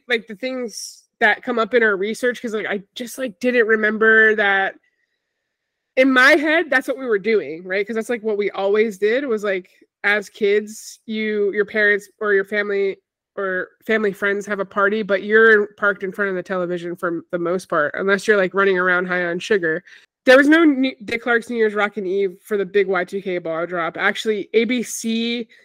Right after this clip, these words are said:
did this, like, day-long broadcast where they had, like, all the, all this international coverage of the New Year's celebration, and they had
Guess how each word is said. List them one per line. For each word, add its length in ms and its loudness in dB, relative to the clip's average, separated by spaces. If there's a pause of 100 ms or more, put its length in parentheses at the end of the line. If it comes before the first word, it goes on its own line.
(180)
did 140 0
this, 200 2
like, 280 0
day-long 560 4
broadcast 920 -2 (1000)
where 420 6
they 140 2
had, 340 -2
like, 220 -4
all 260 0
the, 240 -6
all 180 0
this 400 -4
international 680 -2
coverage 720 -2
of 540 -4 (800)
the 340 0
New 100 -2
Year's 280 4
celebration, 880 2
and 600 -4 (560)
they 160 6
had 420 0